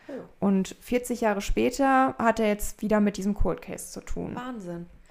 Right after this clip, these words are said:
Speaker 1: Ah, das, da krieg ich ein bisschen Gänsehaut, ne? Dass jemand wirklich so sagt, „Boah, den Fall, der lässt mich nicht los, den möchte ich aufklären und deswegen werde ich Staatsanwalt, damit ich halt da irgendwie auch Zugriff zu bekomme.“ Finde ich Wahnsinn.
Speaker 2: Mhm.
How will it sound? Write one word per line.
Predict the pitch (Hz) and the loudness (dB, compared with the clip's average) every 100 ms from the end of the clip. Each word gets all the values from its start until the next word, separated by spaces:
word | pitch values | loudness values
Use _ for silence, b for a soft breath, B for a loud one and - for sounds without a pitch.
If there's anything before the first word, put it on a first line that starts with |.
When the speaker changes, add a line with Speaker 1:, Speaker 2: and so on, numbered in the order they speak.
| b b | b b
Speaker 1:
Ah, | 196 190 - | -10 -8 -8
das, | 190 | -10
da | 208 | -10
krieg | 196 247 | -12 -12
ich | 233 | -12
ein | 233 | -12
bisschen | 226 240 | -12 -10
Gänsehaut, | 233 240 208 185 180 180 185 | -10 -10 -10 -10 -10 -10 -10
ne? | 202 | -10
Dass | 202 208 | -10 -10
jemand | 214 208 208 202 | -8 -8 -10 -10
wirklich | 214 214 208 | -12 -10 -12
so | 214 | -12
sagt, | 196 208 202 - | -10 -10 -10 -12
„Boah, | 185 180 180 _ - | -10 -10 -12 _ -10
den | 240 240 | -8 -8
Fall, | 226 214 196 202 214 214 b b b b | -10 -8 -6 -6 -8 -16 b b b b
der | 220 | -4
lässt | 220 220 | -4 -4
mich | 220 214 | -10 -14
nicht | 214 220 | -12 -6
los, | 220 226 226 | -6 -6 -6
den | 220 214 | -6 -6
möchte | 214 - | -12 -10
ich | 196 208 | -10 -8
aufklären | 202 214 - - 202 196 208 | -8 -8 -12 -10 -8 -6 -8
und | 196 196 | -12 -12
deswegen | 202 - 196 | -12 -12 -12
werde | 196 185 | -12 -12
ich | 196 | -12
Staatsanwalt, | - 202 214 208 196 196 196 202 | -10 -8 -8 -10 -10 -8 -6 -6
damit | 196 196 | -10 -12
ich | 196 196 | -12 -12
halt | 196 196 | -12 -10
da | 185 | -10
irgendwie | 202 196 190 | -10 -12 -12
auch | 185 | -14
Zugriff | - 226 190 185 185 | -14 -16 -14 -16 -16
zu | 185 | -18
bekomme.“ | 180 175 185 190 214 b b b | -18 -14 -12 -12 -12 b b b
Finde | 190 185 | -12 -10
ich | 196 | -8
Wahnsinn. | 196 196 180 175 | -6 -6 -10 0
Speaker 2:
Mhm. | 240 226 220 | 4 4 4